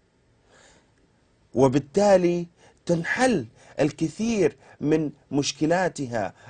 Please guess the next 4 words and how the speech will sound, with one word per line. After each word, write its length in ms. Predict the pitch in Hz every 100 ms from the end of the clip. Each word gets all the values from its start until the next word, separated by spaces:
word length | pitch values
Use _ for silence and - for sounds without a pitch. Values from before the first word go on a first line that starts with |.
| -
الاقتصادية 1300 | 170 - 175 - - 156 160 156 143 143 135 135 131 _ -
والاجتماعية 1300 | 123 156 160 - 120 - 120 117 113 120 123 120 117 - - -
التي 460 | 113 110 107 - 110
كانت 520 | - 107 107 104 98